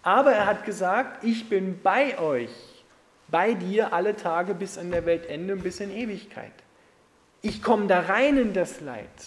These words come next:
Ich gehe mit dir da durch. Ich leide mit dir, ich verstehe dich und ich helfe dir. Ich tröste dich,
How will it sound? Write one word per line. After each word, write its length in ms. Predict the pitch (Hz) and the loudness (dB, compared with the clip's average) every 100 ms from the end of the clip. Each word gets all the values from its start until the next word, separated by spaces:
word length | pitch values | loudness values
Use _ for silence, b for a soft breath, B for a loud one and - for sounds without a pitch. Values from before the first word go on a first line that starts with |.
| - _ _ _ _ | -20 _ _ _ _
Ich 200 | 202 - | -10 -6
gehe 140 | 202 196 | -2 0
mit 440 | 190 262 - - | 2 0 -2 -4
dir 160 | 233 214 | -2 0
da 140 | 202 | 0
durch. 380 | 180 160 113 - - | 0 -4 -6 -12 -16
Ich 120 | 165 - | -14 -6
leide 440 | 175 180 254 269 | -2 4 4 4
mit 280 | 233 240 233 | 2 0 -2
dir, 100 | 214 | -6
ich 140 | 180 | -6
verstehe 560 | - 180 - - 202 247 | -8 -8 -8 -8 -6 -6
dich 180 | 233 214 | -6 -8
und 120 | 202 | -8
ich 140 | 202 | -2
helfe 320 | 175 190 196 | 0 0 -2
dir. 180 | 170 139 | -6 -6
Ich 140 | 139 - | -8 -4
tröste 420 | 185 240 262 - | 0 0 -2 -8
dich, 240 | 202 - | -10 -12